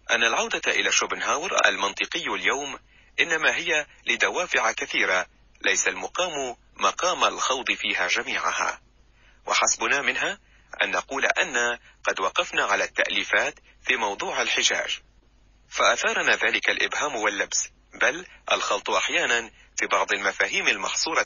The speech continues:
العدد، نذكر منها خاصة أندي أومينيم، إذ أن جل الكتابات تكاد تتفق على أن معناها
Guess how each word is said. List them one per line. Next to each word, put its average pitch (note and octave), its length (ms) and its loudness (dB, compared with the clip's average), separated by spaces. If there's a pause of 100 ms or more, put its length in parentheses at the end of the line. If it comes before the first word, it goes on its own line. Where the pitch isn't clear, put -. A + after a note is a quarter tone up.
العدد، - 440 -2 (560)
نذكر B2 400 0
منها - 260 2
خاصة C#3+ 680 0 (260)
أندي E3+ 380 0 (100)
أومينيم، C3 560 -2 (720)
إذ G#2+ 240 0
أن B2+ 340 0 (360)
جل G#2 220 0
الكتابات D3 640 0 (360)
تكاد E3+ 360 0
تتفق - 520 -2
على G2 260 2
أن G2+ 340 0
معناها G2+ 580 2